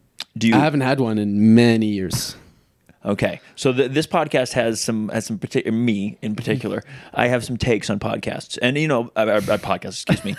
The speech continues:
Speaker 1: I have that too. <laughs> On, uh, on hot dogs. So, I mean, Americans have a really particular take on hot dogs, meaning, like, I think everybody grew up having hot dogs at some point. And so the hot dogs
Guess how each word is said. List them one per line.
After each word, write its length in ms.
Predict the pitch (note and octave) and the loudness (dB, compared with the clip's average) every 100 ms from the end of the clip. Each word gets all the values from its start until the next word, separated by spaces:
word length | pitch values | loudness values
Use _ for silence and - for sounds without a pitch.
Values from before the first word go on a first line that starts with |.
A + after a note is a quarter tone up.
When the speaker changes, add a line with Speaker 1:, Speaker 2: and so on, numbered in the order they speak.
| - A#2 | -4 -2
Speaker 1:
I 80 | |
have 100 | A2 | 2
that 180 | A2+ G#2 | 2 0
too. 220 | A#2 G#2+ - - | 2 0 -2 -10
<laughs> 120 | - | -2
On, 260 | C3 B2+ | 0 2
uh, 80 | A#2+ | 0
on 120 | A#2 | 0
hot 180 | A#2 F3+ | 0 2
dogs. 260 | C#3 A2 - - - | 0 -2 -6 -6 -8
So, 560 | - D#3 C#3+ C#3+ C#3 - | 0 4 4 4 2 0
I 100 | B2+ | 2
mean, 160 | D3 C#3+ | 2 4
Americans 480 | C#3+ D3+ D#3 D3+ C3 | 2 2 2 0 0
have 140 | A2+ | 2
a 40 | |
really 560 | A2 A2 B2 C#3 C#3 B2+ | 0 0 2 4 4 2
particular 500 | - A#2 A2 A2 G2+ | 0 -2 0 0 0
take 200 | A2 G2+ | 0 -2
on 100 | F#2 | -2
hot 200 | F#2+ - | -4 -6
dogs, 400 | G#2+ F#2+ - - _ | -6 -6 -8 -14 _
meaning, 460 | D3 D#3 D3 C#3 B2 | 2 2 2 0 0
like, 340 | G2+ - - _ _ | 0 -2 -8 _ _
I 60 | B2 | -2
think 180 | D3 - | -2 0
everybody 360 | B2+ C3 B2 A#2 | 0 2 0 2
grew 200 | A#2+ A#2+ | 4 2
up 100 | - | 2
having 180 | A2+ G#2+ | -2 0
hot 160 | G2+ | -2
dogs 220 | F#2+ G2 F#2+ | -2 -2 -2
at 80 | |
some 160 | - G#3+ | -2 -2
point. 300 | B2 A2+ G#2 - - - - | 0 -2 -4 -8 -20 -20 -4
And 160 | A#2+ A#2+ | -2 2
so 460 | B2 A2+ A2 G#2 - | 2 4 4 0 -4
the 200 | A2 A#2 | 0 0
hot 240 | - C#3+ - | 2 -2 0
dogs 580 | A2+ G#2+ G2 - - | 0 0 -6 -10 -14